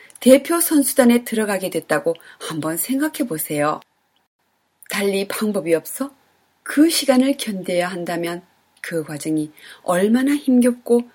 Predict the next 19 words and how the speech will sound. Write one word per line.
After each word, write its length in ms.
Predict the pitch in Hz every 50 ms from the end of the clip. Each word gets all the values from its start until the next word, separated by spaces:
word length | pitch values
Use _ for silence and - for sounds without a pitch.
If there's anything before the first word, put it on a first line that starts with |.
| _ _ _
고통스러울까요? 1300 | - - - - - - 240 269 277 - - 302 262 233 220 - - 156 147 147 151 165 170 147 135 - _ _ _ _ _ _ _ _ _ _ _ _ _ _ _ _ _ _ _ _ _ _ _ _ _ _
삶이 600 | - - - - 190 180 180 180 180 185 190 185
고통스럽게 720 | - - 233 240 - 294 302 294 - 294 285 - - 269 262
느껴지는 580 | 240 233 226 - 233 220 220 214 202 202 196
것도 320 | 190 190 190 - - 233 233 233 _ _ _ _
사실은 600 | - - - - 175 165 - - - 160 160 - - -
이 200 | - 190 190 214
때문입니다. 920 | _ - - 269 262 262 277 269 262 220 165 147 - 151 151 160 151 147 - _ _ _ _ _ _ _ _ _ _ _ _ _ _ _ _ _ _ _ -
왜 340 | - 214 214 220 240 302 359
나만 440 | 370 359 339 302 277 285 277 269 277
이런 300 | 262 240 226 220 208 196
일을 200 | 202 196 190 196
겪어야 460 | - - 214 - - 180 170 170 180
하는지, 460 | 175 165 160 160 156 151 - 160 160 - _ _ _ _ _ _ _ _ _ _ _ _ - _
원하는 500 | - 269 254 247 254 240 240 233 226 226
바는 300 | 214 220 208 208 208 202
있지만 500 | 202 196 - - - 196 190 190 190 190 _ _ _ _ _ -
그것을 540 | - - - - 311 311 - - 381 359 -
이루려면 580 | - 240 233 240 226 226 226 226 226 233 233